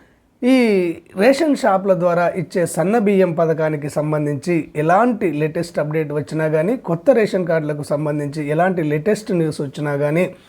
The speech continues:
ఆ విషయాలను ఉన్నది ఉన్నట్టుగా అంతర్నేత్ర ఛానల్ మీకు అందించడం అనేది జరుగుతుంది. ఈ సమాచారం వెంటనే మీకు తెలియాలి అంటే తప్పకుండా అంతర్నేత్ర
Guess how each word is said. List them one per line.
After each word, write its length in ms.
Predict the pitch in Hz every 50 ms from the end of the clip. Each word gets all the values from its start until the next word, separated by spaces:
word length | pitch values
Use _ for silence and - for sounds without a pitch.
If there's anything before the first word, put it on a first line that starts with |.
| - _ - - - - - _ -
ఆ 60 | 165
విషయాలను 600 | 151 165 160 - 214 202 190 175 165 170 190 247
ఉన్నది 340 | 233 185 170 170 170 160 160
ఉన్నట్టుగా 520 | 156 160 165 165 151 160 160 160 160 151
అంతర్నేత్ర 720 | 135 151 147 139 170 160 156 151 143 143 - 147 139 139 131 - -
ఛానల్ 260 | 143 143 151 151 147
మీకు 440 | 147 143 143 135 143 139 135 135 131 - -
అందించడం 520 | 147 151 151 151 151 135 - 156 147 147 147
అనేది 320 | 143 139 139 135 139 139
జరుగుతుంది. 500 | 139 143 139 147 143 151 156 180 208 - - - - - - - _ _ -
ఈ 60 | 190
సమాచారం 640 | 190 - 202 202 240 262 247 214 240 220 214 208 170 147
వెంటనే 360 | 151 156 156 156 190 175 175
మీకు 260 | 170 165 160 147 -
తెలియాలి 560 | 147 131 143 143 151 160 160 156 156 156 151 147
అంటే 260 | 143 143 139 214 220
తప్పకుండా 720 | 214 - 185 170 - 226 208 180 185 160 143 160 147 - -
అంతర్నేత్ర 680 | - 156 143 143 160 147 147 143 135 - - 135 135 131